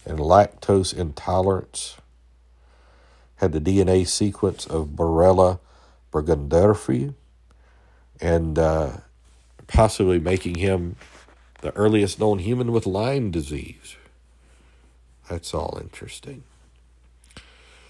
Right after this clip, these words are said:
Um, nineteen modern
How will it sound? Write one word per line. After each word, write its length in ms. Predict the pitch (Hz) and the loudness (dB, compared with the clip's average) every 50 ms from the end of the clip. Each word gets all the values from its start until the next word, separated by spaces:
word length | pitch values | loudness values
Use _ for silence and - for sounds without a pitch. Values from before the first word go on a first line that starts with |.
| _ _ _ _ _ _ _ _ _ _ - | _ _ _ _ _ _ _ _ _ _ 0
Um, 540 | 113 123 123 120 120 117 113 107 104 98 92 - - - - - - - - _ _ _ _ _ _ _ _ _ _ _ _ _ _ - | 4 6 6 8 6 6 4 2 -2 -6 -10 -14 -18 -20 -20 -20 -20 -20 -20 _ _ _ _ _ _ _ _ _ _ _ _ _ _ -8
nineteen 560 | - 110 123 147 - - - 160 160 143 123 | -2 0 0 0 0 -2 -2 0 0 2 2
modern 560 | 117 113 123 143 156 147 127 113 104 101 95 | 2 4 6 6 6 6 4 2 2 0 -4